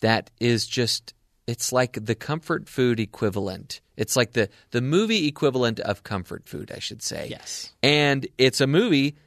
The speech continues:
Speaker 1: that you'll stumble upon. You've probably seen it a hundred times. You probably own it on D V D. But rather than get up off the couch,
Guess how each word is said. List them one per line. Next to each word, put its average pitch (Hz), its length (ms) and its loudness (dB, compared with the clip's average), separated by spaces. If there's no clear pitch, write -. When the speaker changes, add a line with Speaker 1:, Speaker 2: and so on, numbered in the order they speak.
Speaker 1:
that 127 400 2
you'll 120 160 0
stumble 147 400 2
upon. 127 480 0
You've - 220 -10
probably 143 280 2
seen 143 240 -4
it 127 80 -2
a 120 60 4
hundred 139 260 -2
times. 127 460 0
You 180 120 -2
probably 247 600 2
own 247 240 4
it - 320 -2
on 190 240 2
D 202 160 0
V 196 140 0
D. 185 400 0
But 208 140 4
rather 226 420 4
than 180 200 0
get 160 240 4
up 160 180 2
off 143 260 2
the 113 80 -6
couch, 147 640 -2